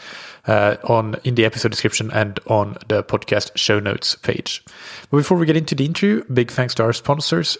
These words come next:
Precision Hydration. Precision Hydration create electrolyte products that you can match to how you sweat and fueling products that make it easy for you to hit your numbers. They also provide a fantastic amount of information and education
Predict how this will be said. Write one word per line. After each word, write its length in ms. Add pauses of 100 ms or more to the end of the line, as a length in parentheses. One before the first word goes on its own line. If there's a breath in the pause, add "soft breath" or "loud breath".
Precision 380
Hydration. 480 (500 soft breath)
Precision 380
Hydration 460
create 280
electrolyte 460
products 300
that 100
you 60
can 160
match 240
to 100
how 100
you 160
sweat 400 (380 loud breath)
and 140
fueling 340
products 380
that 160
make 160
it 80
easy 240
for 160
you 60
to 120
hit 320
your 160
numbers. 540 (500 loud breath)
They 80
also 180
provide 320
a 60
fantastic 420
amount 320
of 140
information 540
and 180
education 560